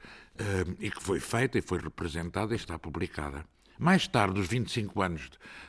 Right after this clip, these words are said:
do vinte e cinco de abril de setenta e quatro, foi convidado a escrever e pegou nas mesmas personagens, aquelas personagens que nós conhecíamos dos romances, A Paixão, O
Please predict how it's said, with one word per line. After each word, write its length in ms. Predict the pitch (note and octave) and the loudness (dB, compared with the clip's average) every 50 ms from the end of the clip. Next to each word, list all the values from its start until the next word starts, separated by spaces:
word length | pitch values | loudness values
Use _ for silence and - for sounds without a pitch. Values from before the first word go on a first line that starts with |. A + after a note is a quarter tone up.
| - - | -18 -12
do 720 | F2+ E2+ E2+ F2 E2+ E2 E2 D#2+ D#2 D#2 D2+ D2 C#2 B1+ - | -6 -4 -2 -2 0 -2 -2 -4 -4 -6 -8 -8 -10 -12 -12
vinte 260 | - - F#2 F2+ E2+ | -8 -8 -6 -6 -6
e 40 | - | -6
cinco 240 | - F2+ E2+ E2 - | -6 -8 -8 -6 -4
de 120 | E2 E2+ | 0 0
abril 280 | F2 D2+ D#2+ E2 E2 D#2 | 0 0 0 -2 -2 -2
de 80 | - | -4
setenta 340 | - - - E2+ D#2 - E2 | -8 -8 -8 -8 -6 -4 -4
e 60 | E2+ | -6
quatro, 400 | E2 - - G#2 B2 - - - - - - - - - - - - _ | -4 -4 -4 -4 -4 -4 -8 -20 -20 -18 -18 -18 -16 -18 -18 -20 -20 _
foi 160 | - A#2+ A#2 | 0 0 0
convidado 560 | A#2 A#2+ A#2 A2+ A#2 A#2 G#2+ A2 A#2 A#2+ G#2+ | 2 2 0 0 2 2 2 2 0 0 0
a 20 | A#2+ | 0
escrever 720 | - - - - - - A#2 A2 F2 E2+ F2+ F2 E2+ - - - - - - _ - | 0 0 -4 0 2 2 4 4 4 2 2 2 0 -2 -4 -12 -16 -18 -12 _ 4
e 300 | D#3+ G#3+ - - - - - _ - - - - | 4 4 4 2 -16 -20 -20 _ -20 -16 -4 4
pegou 320 | F#3 F#3 D3 D#3+ D#3+ E3 | 4 4 8 8 8 8
nas 220 | D3+ D3+ C#3+ B2 A2+ | 10 8 4 4 4
mesmas 500 | C3 C3+ C#3 C#3 A#2+ A2 G#2+ A#2+ A2+ - | 2 6 6 6 6 6 2 0 0 0
personagens, 720 | - - - - - A2+ G#2+ F#2+ E2+ D#2+ D#2 D#2+ E2 D#2 | -2 -6 -6 -4 -2 0 4 4 4 4 2 0 0 0
aquelas 280 | G#2+ - A#2 B2 A#2 F#2 | 2 4 6 4 4 4
personagens 440 | - - - A2+ A2+ B2+ B2 A2 - | 0 -4 -2 2 4 4 4 4 4
que 60 | A2 | 2
nós 140 | A#2 - - | 0 0 0
conhecíamos 520 | - A2 G#2 - - - A#2 G2+ F#2 E2+ | -2 -4 -4 -4 0 4 4 4 4 4
dos 160 | G2 G2+ E2+ | 0 2 2
romances, 400 | E2+ G2 F#2+ A2+ A2 F#2+ - - - - - - - - - - - - - - - - E2+ | 2 2 2 2 2 0 -2 -4 -8 -8 -6 -6 -6 -6 -6 -8 -10 -6 -6 -6 -4 0 -2
A 60 | F2 | -2
Paixão, 640 | - - - F2+ G#2 G#2 - - F#2+ F#2 F#2+ D#2+ - - - - | 0 0 2 4 4 4 2 0 0 0 0 0 -4 -10 -10 -4
O 220 | - G2+ G#2 - | -2 0 -2 -2